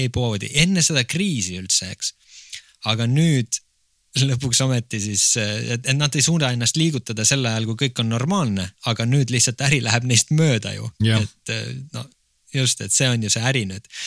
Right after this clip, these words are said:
Speaker 1: Ja nüüd nad loomulikult kohe suudavad ja ühtlasi muidugi kiitus neile, et väga tubli, et nad nüüd nagu selle ette võtsid, aga noh, et, et kahju, et neid oli vaja sundida läbi sellise kriisi. Teine asi, äh, täiesti jällegi kriisist sõltumata,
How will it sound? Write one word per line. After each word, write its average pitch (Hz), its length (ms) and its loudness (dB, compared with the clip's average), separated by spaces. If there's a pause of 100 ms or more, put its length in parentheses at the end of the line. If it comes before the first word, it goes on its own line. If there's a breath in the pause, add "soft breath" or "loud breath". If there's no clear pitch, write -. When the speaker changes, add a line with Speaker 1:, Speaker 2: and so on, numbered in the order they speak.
(260 loud breath)
Speaker 1:
Ja 117 160 4
nüüd 156 320 6
nad 110 160 0
loomulikult 131 560 0
kohe 110 160 0
suudavad 101 540 0
ja 123 100 0
ühtlasi 131 400 2
muidugi 107 320 0
kiitus 180 400 0
neile, 104 240 -2
et 117 80 -6
väga 113 160 0
tubli, 143 320 0
et 95 80 -4
nad 107 160 -2
nüüd 135 240 2
nagu 104 160 -2
selle 117 160 0
ette 135 240 -2
võtsid, 104 320 -2 (400 loud breath)
aga 117 160 4
noh, 127 240 6
et, - 220 -8 (1120)
et - 80 -6
kahju, 131 240 4
et 107 80 0
neid 113 220 0
oli 113 100 2
vaja 117 240 2
sundida 123 480 4
läbi 101 240 -4
sellise 104 320 -2
kriisi. 123 380 0 (680 loud breath)
Teine 135 540 4 (100)
asi, 131 300 2 (340)
äh, 117 240 2
täiesti 147 460 2
jällegi 113 260 0
kriisist 147 400 2
sõltumata, 120 600 -2